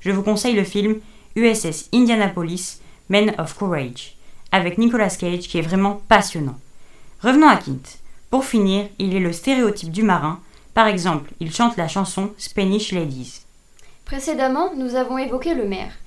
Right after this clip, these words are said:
Speaker 2: Il s'appelle Larry Vaughan et c'est Murray Hamilton qui occupe le rôle. Contrairement à Brody, il veut absolument laisser les plages ouvertes, étant donné que c'est l'été et qu'elles sont la principale source de revenus pour la station balnéaire.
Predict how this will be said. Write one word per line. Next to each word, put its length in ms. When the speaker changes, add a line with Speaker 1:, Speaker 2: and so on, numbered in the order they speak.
Speaker 2:
Il 120
s'appelle 520
Larry 280
Vaughan 420
et 120
c'est 340
Murray 440
Hamilton 560
qui 160
occupe 280
le 140
rôle. 320
Contrairement 480
à 80
Brody, 400
il 140
veut 200
absolument 580
laisser 320
les 100
plages 380
ouvertes, 720
étant 240
donné 400
que 100
c'est 160
l'été 460
et 100
qu'elles 240
sont 160
la 140
principale 600
source 360
de 80
revenus 580
pour 80
la 100
station 300
balnéaire. 500